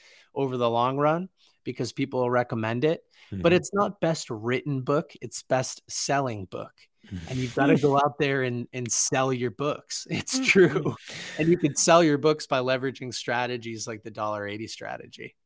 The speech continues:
Speaker 2: Is that yours, or did you just use somebody else's line?
Speaker 1: No, I used somebody else's line. I wish I knew
Speaker 2: That's
Speaker 1: who
Speaker 2: good,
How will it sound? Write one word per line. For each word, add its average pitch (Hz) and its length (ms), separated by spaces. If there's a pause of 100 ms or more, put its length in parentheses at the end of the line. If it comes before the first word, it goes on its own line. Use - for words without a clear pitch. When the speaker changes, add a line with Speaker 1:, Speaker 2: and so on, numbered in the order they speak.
(160)
Speaker 2:
Is 131 160
that 151 200
yours, 151 380
or 123 100
did 113 160
you 110 160
just 104 260
use 107 220
somebody 101 380
else's 90 300
line? 87 260 (180)
Speaker 1:
No, 165 400
I 139 100
used 143 340
somebody 156 340
else's 131 420
line. 107 480
I 117 200 (100)
wish 135 720 (840)
I 120 140
knew 123 720 (160)
Speaker 2:
That's 113 340
Speaker 1:
who 139 80
Speaker 2:
good, 104 140